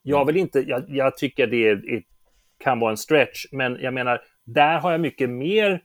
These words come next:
Speaker 1: i så fall ett, för om då är ett te-, tematiskt,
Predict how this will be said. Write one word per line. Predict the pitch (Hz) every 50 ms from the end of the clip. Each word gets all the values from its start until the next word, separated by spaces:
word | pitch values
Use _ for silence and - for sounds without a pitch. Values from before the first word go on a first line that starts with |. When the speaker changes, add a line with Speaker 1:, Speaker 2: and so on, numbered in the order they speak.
| _ _ -
Speaker 1:
i | 151
så | - - 123 107 101
fall | - - 107 101
ett, | 104 101 - _ _ - - 113 -
för | 147
om | 139 127 127
då | 131 160 170
är | 156
ett | 151 - _ _ _ - - - _ _
te-, | - - - _ _ _ _ _ _ _ _ -
tematiskt, | - 170 165 170 185 214 208 180 - _ - 160 143 - - -